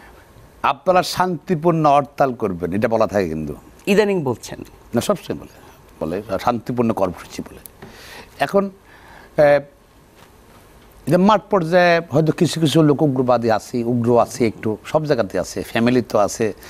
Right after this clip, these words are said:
Speaker 1: society তো আছে, কিছু উগ্র হয়তো করতে পারে। তবে মূলত এখানে যে জিনিসটা এগুলো হয়, এগুলো মনে রাখবে যে এগুলো কিন্তু, আহ, প্রকাশে বলা উচিত না, গভর্নমেন্টের অনেকগুলো প্রতিষ্ঠান জড়িত থাকে এগুলোর মধ্যে। হ্যাঁ, এটা হলো ঘটনা না দেখালে, না ঘট-, না দেখালে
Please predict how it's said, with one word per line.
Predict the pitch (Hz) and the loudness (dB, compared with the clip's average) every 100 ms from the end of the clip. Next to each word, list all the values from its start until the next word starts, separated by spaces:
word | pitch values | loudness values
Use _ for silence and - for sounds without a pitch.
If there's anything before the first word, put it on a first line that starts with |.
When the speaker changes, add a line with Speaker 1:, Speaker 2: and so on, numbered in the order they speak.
| - | -16
Speaker 1:
society | - - - 127 117 107 | -6 -4 0 -2 -2 0
তো | 110 | 0
আছে, | 95 101 | 0 -6
কিছু | - - | -8 -8
উগ্র | 95 95 | -8 -8
হয়তো | 90 - 113 - | -10 -8 -8 -6
করতে | 135 - | -4 -4
পারে। | - 73 - - - - - | -4 -8 -12 -20 -20 -18 0
তবে | 175 | 2
মূলত | 185 185 202 226 | 4 4 4 2
এখানে | 180 214 | 4 4
যে | 185 202 | 4 4
জিনিসটা | 202 196 - | 4 2 2
এগুলো | 185 220 - - | 2 2 0 0
হয়, | 208 | 0
এগুলো | 180 139 92 - - - - 160 | 0 -2 -4 -8 -20 -20 -4 0
মনে | 185 | 2
রাখবে | 196 202 | 2 2
যে | 196 | 2
এগুলো | 190 208 | 2 2
কিন্তু, | 190 190 | 2 0
আহ, | 208 - - - - - 175 180 175 175 180 - 160 135 - | 0 -4 -20 -20 -10 0 4 4 4 4 2 -2 -14 -16 -4
প্রকাশে | 165 160 165 | 0 2 2
বলা | 185 180 | 4 4
উচিত | 180 175 | 2 0
না, | 170 208 170 170 - - - - - | 0 2 2 0 -10 -20 -20 -10 0
গভর্নমেন্টের | 160 160 175 175 | 0 2 2 2
অনেকগুলো | 170 156 175 180 165 - - | 2 2 2 2 0 -8 -2
প্রতিষ্ঠান | 180 165 - 180 | 0 0 2 2
জড়িত | 147 127 113 | 4 2 2
থাকে | 110 | 0
এগুলোর | 101 95 | 0 0
মধ্যে। | 85 80 76 - - - - - - - - - | -2 -4 -10 -18 -20 -20 -20 -20 -20 -20 -20 -8
হ্যাঁ, | 160 - | -6 -2
এটা | 160 160 | 2 4
হলো | 185 202 - - - - - | 4 0 -6 -20 -20 -14 -4
ঘটনা | - 160 208 | -2 0 2
না | 190 185 | 2 2
দেখালে, | 165 165 208 208 160 | 2 2 4 2 2
না | 135 151 | 0 0
ঘট-, | 127 156 143 | 0 -2 2
না | 147 | 4
দেখালে | 165 170 214 208 190 | 4 4 4 2 0